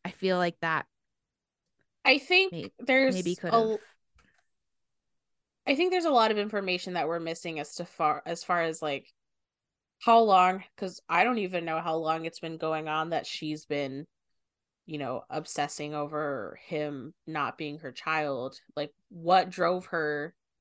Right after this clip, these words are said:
Speaker 2: to think that? And we'll probably find that
Speaker 1: Yeah.
Speaker 2: out.
Speaker 1: Yeah, I'm sure we will.
Speaker 2: And,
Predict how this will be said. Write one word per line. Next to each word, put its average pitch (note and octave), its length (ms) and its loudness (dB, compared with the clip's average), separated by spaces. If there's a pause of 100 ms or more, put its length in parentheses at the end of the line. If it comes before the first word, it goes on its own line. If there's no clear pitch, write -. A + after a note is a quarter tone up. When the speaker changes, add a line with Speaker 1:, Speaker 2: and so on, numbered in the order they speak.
(320)
Speaker 2:
to F3+ 120 -4
think C#3+ 340 -10
that? D3+ 320 -2
And F3 140 -4
we'll D#3 120 -2
probably D#3+ 500 -2
find C3+ 260 -8
that A2+ 140 -4
Speaker 1:
Yeah. G#2 60 -2
Speaker 2:
out. D3+ 300 -6 (440)
Speaker 1:
Yeah, G#3 260 4
I'm D#3 120 2
sure D#3+ 200 -2
we D3+ 100 -4
will. - 160 -6
Speaker 2:
And, - 60 -20